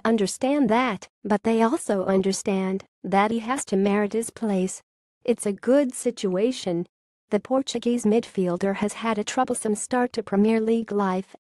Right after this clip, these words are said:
but is due to return from a thigh injury against Leicester at the Liberty Stadium on Saturday. Sanchez is set to return against Leicester, after missing the twenty victory over Huddersfield with a thigh problem.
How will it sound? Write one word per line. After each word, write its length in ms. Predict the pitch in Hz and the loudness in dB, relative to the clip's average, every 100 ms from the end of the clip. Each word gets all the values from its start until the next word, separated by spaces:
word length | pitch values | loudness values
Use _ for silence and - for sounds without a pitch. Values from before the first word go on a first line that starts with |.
| _ | _
but 220 | 190 185 | 0 2
is 160 | 226 208 | 2 -2
due 220 | 214 269 | 0 2
to 100 | 269 | 2
return 480 | 185 180 - 262 233 | 0 0 0 2 2
from 200 | - 202 | 0 -2
a 40 | |
thigh 200 | 196 214 | 0 0
injury 440 | 226 247 226 196 180 | 4 4 4 2 0
against 460 | 170 190 185 208 | -2 0 0 0
Leicester 480 | 208 233 240 - 196 | 0 0 0 -2 -2
at 100 | 185 | -2
the 80 | - | -4
Liberty 420 | 202 247 311 247 | 0 2 2 0
Stadium 600 | 233 - 202 190 175 175 | -2 0 0 2 0 0
on 160 | 185 208 | 0 -2
Saturday. 560 | - 240 247 214 175 | 0 -2 0 -2 -2
Sanchez 640 | 185 - 233 220 170 175 - _ | -2 -2 -2 -2 -2 -4 -8 _
is 140 | 240 214 | 0 0
set 280 | - 233 | -2 -4
to 100 | - | -2
return 460 | 196 175 - 220 185 | 0 -2 0 0 2
against 480 | 196 185 180 214 - | 0 0 0 0 -2
Leicester, 560 | 226 240 - 202 202 - _ | 0 0 -2 -4 -4 -8 _
after 300 | - 214 - | -2 0 2
missing 520 | 208 240 - 247 233 214 | 2 2 2 0 2 0
the 100 | 180 | -2
twenty 360 | - 294 269 | 0 0 0
victory 540 | 247 262 - 214 196 185 | 0 0 0 0 0 0
over 240 | 185 190 | 0 0
Huddersfield 840 | 196 240 254 254 - 185 175 185 190 | -2 -2 0 0 -2 -2 -2 -4 -4
with 120 | 202 | -4
a 60 | |
thigh 300 | 202 - 233 | -6 -4 -4
problem. 640 | 208 214 202 190 180 175 | -4 -2 -2 0 0 -2